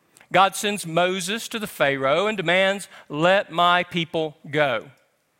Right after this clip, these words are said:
But it requires ten plagues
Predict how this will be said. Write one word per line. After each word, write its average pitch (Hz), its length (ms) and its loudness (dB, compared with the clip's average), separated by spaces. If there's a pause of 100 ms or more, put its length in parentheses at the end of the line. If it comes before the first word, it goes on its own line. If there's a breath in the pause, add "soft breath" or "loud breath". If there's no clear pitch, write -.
(200)
But 175 140 -2
it 180 40 -4
requires 196 720 2
ten 208 600 -2 (220)
plagues 120 960 -4